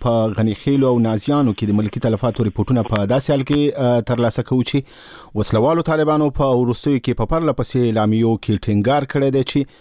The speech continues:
دوی په خپلو عملیاتو او بریدونو کې د ملکي خلکو د خوندیتوب پام ساتي.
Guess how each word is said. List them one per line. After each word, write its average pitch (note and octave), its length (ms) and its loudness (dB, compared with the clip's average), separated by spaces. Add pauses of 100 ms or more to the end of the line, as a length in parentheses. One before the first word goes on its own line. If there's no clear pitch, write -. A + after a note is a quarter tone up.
(240)
دوی A2+ 300 0
په G#2+ 160 -2
خپلو D#3+ 340 0
عملیاتو B2+ 460 0
او A2+ 80 2
بریدونو G#2 360 -2
کې B2+ 380 0
د A#2+ 180 2 (140)
ملکي G2+ 260 -2
خلکو F#2+ 460 -4 (500)
د G2 460 0
خوندیتوب A2 840 0 (380)
پام F2 300 -2
ساتي. D#2+ 500 -6